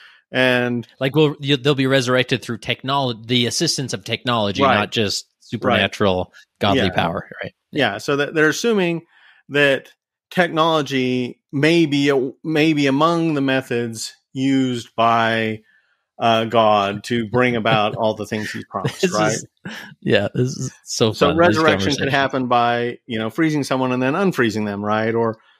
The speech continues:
Speaker 1: or maybe having a sample of their D N A and, and, you know, reconstituting them as a clone and then, you know,
Speaker 2: Hmm.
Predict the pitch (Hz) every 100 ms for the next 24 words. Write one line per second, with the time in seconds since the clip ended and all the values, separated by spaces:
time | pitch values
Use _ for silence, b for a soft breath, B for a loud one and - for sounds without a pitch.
0 | b 143 139 143 139 131 131 131 127 123
1 | 120 123 131 127 127 123 117 120 123 120
2 | 120 120 117 113 123 113 110 - _ _
3 | 123 120 117 123 131 143 131 - 127 127
4 | 117 117 117 110 - 127 123 123 117 117
5 | 117 113 113 117 110 110 107 85